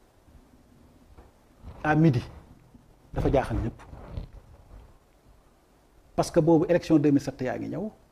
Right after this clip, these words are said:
tout le monde disait que Idri mooy remplacer Wade. Xaw ma naka la,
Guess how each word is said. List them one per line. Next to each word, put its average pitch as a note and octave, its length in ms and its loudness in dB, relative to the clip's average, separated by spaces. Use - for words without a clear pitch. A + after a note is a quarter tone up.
tout C4+ 100 8
le A#3+ 60 10
monde G3 240 2
disait D#3+ 300 4
que D3+ 100 -6
Idri F3+ 260 2
mooy D3 200 6
remplacer C3 400 -4
Wade. - 240 -10
Xaw F#3+ 160 4
ma F#3 80 6
naka G3 180 2
la, G3 100 6